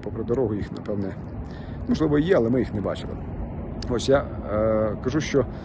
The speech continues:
змії жалили, отруйні жмі-, змії жалили євреїв в пустелі, і вони дивилися на, е, мідяного змія, якого, е, велів зробити Мойсей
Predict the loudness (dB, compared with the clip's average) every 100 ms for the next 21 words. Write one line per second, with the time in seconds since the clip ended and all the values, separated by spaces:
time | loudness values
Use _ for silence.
0 | -10 -6 0 4 6 6 4 2 4 4
1 | 4 0 -2 2 4 4 2 0 0 -2
2 | 0 0 -2 -2 0 2 2 2 2 -2
3 | -8 -8 -8 -8 -8 -8 -8 -8 -4 2
4 | 4 4 4 6 6 4 -2 -6 -8 -6
5 | -6 -4 -4 4 6 6 4 2 4 6
6 | 6 6 6 6 4 4 4 4 4 2
7 | -2 -6 -6 -6 -4 -4 -4 -4 -6 -8
8 | -6 -6 -6 2 4 6 4 4 0 2
9 | 4 6 4 2 -2 -2 0 0 2 0
10 | -2 -4 -2 -2 0 -2 -2 -6 -6 -8
11 | -4 0 2 2 0 0 0 -2 -4